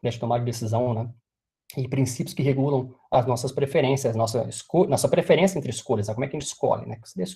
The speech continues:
a escolha ótima numa dada situação, né.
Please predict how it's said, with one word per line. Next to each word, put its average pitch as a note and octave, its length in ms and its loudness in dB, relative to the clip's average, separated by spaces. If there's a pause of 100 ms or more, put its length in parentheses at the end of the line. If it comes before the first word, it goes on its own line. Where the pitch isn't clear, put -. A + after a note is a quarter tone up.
(120)
a C#3+ 60 -8
escolha C#3 340 4
ótima C#3+ 460 6 (360)
numa D#3+ 140 4
dada C#3 140 10
situação, - 460 -2
né. C3+ 180 -4